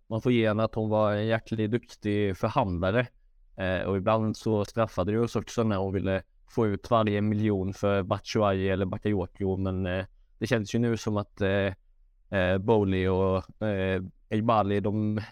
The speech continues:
det, det märks ju att de är nya i branschen och inte helt säker på att de, eh, eh, <laughs> har full koll på sina förhandlingar här, och känns lite som att, eh, vi blir, eh,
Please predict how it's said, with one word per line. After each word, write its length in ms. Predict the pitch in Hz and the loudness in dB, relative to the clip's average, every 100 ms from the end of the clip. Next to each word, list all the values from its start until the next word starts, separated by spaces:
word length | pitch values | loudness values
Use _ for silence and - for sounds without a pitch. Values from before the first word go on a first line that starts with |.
| - | -12
det, 140 | 123 | -8
det 180 | 123 123 | -4 0
märks 300 | 127 131 - | 2 0 0
ju 40 | 113 | -2
att 40 | |
de 100 | 117 | 0
är 40 | |
nya 280 | 117 117 104 | 0 2 0
i 40 | 104 | 2
branschen 560 | 110 98 - 104 104 | 0 0 -2 -2 -2
och 200 | 104 101 - - _ _ _ - | -2 -2 -6 -20 _ _ _ -6
inte 260 | 113 107 | -4 0
helt 240 | 113 110 - | 0 0 0
säker 280 | 117 - | -2 -2
på 120 | 92 101 | -2 -2
att 120 | - | 0
de, 260 | 101 98 | 0 0
eh, 200 | 98 95 95 _ _ - _ - _ _ - | -2 -2 -6 _ _ -20 _ -20 _ _ -6
eh, 580 | 98 98 98 95 98 101 - - - - | -2 -2 -2 -2 -2 -2 -4 -12 -12 -8
<laughs> 80 | 123 | 0
har 260 | 120 113 107 | 2 4 2
full 240 | - 107 | 0 -2
koll 260 | - 110 92 | 0 0 0
på 120 | 107 | -4
sina 460 | 107 104 101 98 | -2 0 2 0
förhandlingar 480 | - 113 107 95 110 | -2 -2 0 0 2
här, 240 | 113 95 92 | 2 2 0
och 260 | 92 98 - _ | -2 -2 -6 _
känns 240 | - 117 101 | -4 -4 -2
lite 220 | 127 117 | -2 -2
som 160 | 113 107 | -2 -2
att, 240 | - - | -4 -2
eh, 180 | 104 104 _ _ _ _ | -2 -2 _ _ _ _
vi 120 | 113 | -2
blir, 360 | 110 113 107 104 | 0 0 0 0
eh, 200 | 107 | 0